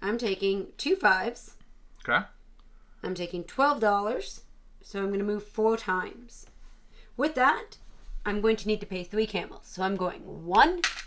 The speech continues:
Speaker 1: two, three, four into Moscow.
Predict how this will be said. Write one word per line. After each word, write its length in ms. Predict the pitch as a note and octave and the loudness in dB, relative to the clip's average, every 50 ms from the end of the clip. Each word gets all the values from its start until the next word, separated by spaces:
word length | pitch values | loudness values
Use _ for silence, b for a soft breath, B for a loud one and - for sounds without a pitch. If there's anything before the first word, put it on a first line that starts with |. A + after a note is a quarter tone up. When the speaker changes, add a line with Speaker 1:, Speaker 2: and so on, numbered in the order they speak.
| - - b b b b b b b - - - | -16 -18 b b b b b b b -20 -18 -10
Speaker 1:
two, 400 | - - E3 D#3 A2 A2 A#2+ - - - - b b b b b b - - | 0 2 2 2 2 0 -2 -6 -8 -10 -10 b b b b b b -8 -4
three, 320 | - - B3+ B3+ B3+ B3+ A#3 A3 - - - - - - - - - - - - - | -2 0 2 2 0 0 -2 -4 -4 -6 -6 -10 -12 -16 -16 -16 -18 -18 -18 2 8
four 380 | - E4 F4 F4 - E4+ E4 - | 8 10 10 10 8 6 6 2
into 680 | - - B3 B3+ C4 C4 B3+ - - - A3+ B3+ B3+ G#3+ | 0 -2 -2 -2 0 -2 -2 -4 0 2 2 4 4 2
Moscow. 880 | F3+ E3+ F3+ G3+ A#3 C#4 C#4+ - - - G3 F#3 A#3 A3+ A3+ E4+ G4+ | 0 0 2 4 4 4 2 0 -2 -2 -2 0 0 0 0 -2 -2